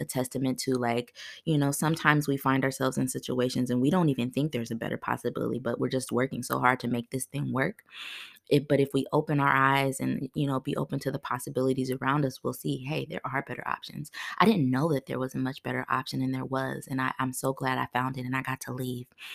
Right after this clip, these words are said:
In January, I left that job, and I now have a new job that I love. Um, but the scars and the pain of that experience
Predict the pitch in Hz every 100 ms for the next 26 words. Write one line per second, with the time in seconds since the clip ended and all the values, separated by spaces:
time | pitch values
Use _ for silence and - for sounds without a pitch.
0 | - - - 135 135 135 143 135 131 131
1 | 135 147 123 113 - 123 139 - - _
2 | _ _ _ _ _ - - - 143 139
3 | 135 - 131 131 131 131 131 131 139 135
4 | 139 139 135 - - 131 131 135 127 127
5 | - _ - - - - - - 139 131
6 | 131 50 53 - _ _ _ _ _ _
7 | - 143 170 143 - 139 143 - - 127
8 | 135 139 - 139 127 120 139 127 131 131
9 | - 127 - 113 - 123 127 127 127 131
10 | -